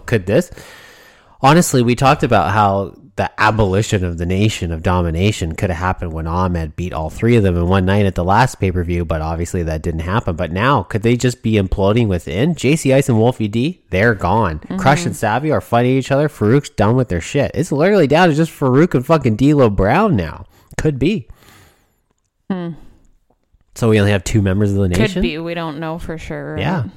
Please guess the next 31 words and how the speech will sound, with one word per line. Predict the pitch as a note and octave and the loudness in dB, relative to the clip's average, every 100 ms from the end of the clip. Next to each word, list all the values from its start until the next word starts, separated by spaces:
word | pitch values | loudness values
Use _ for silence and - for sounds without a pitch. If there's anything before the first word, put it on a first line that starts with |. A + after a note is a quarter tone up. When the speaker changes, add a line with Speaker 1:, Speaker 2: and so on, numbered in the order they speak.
| - | -10
Speaker 1:
hard | F2+ F#2 | -6 -4
to | G#2 | -6
say, | - A2 G#3 E2 | -8 -8 -6 -8
right? | E2 A#2+ G#3 _ _ _ _ - | -8 -8 -10 _ _ _ _ -6
Speaker 2:
But | F3+ E3 | -6 -4
yeah, | F#3 E3+ | -4 -4
it | E3 | -6
looks | E3+ D#3+ - | -8 -10 -10
like | E3 | -10
he's | D#3+ D3+ E3+ - - | -10 -12 -14 -16 -14
getting | - - E3+ | -14 -12 -10
pretty | E3 E3 D3+ | -10 -10 -12
done | D#3 D3+ D3+ | -12 -10 -12
with | D#3+ | -12
their | D3+ | -14
bullshit. | D3+ D#3 D#3 - | -14 -14 -14 -14
Speaker 1:
He's | E3 | -12
pretty | F2 E2+ | -10 -8
done | E2 E2 | -6 -6
with | E2+ D#2+ | -6 -8
the | D#2+ | -10
shit | - F#2+ - | -6 -6 -6
and | F2+ E2+ | -6 -6
the | D#2+ | -6
dissension | D#2 - F2 F2 - E2+ - | -8 -8 -6 -6 -8 -12 -12
in | D#2 | -14
the | D2+ | -14
fucking | - E2 - D#2 | -12 -14 -12 -16
N | - E2+ | -10 -8
O | F2 D#2 | -6 -8
D. | D2+ F2 D#2+ | -8 -10 -10